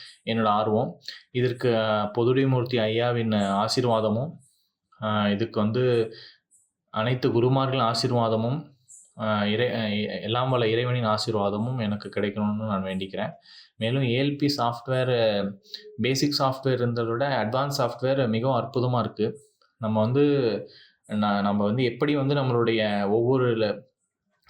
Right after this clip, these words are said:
லக்னமும் நகருதோ, அந்த லக்னம் நகரும்போது நிகழும்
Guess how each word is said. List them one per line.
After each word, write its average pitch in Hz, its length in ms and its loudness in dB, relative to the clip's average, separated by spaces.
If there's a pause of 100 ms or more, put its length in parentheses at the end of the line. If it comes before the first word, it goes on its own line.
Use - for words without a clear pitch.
லக்னமும் 131 500 0
நகருதோ, 120 540 2 (320)
அந்த 110 240 0
லக்னம் 143 200 2
நகரும்போது 143 800 2
நிகழும் 135 800 0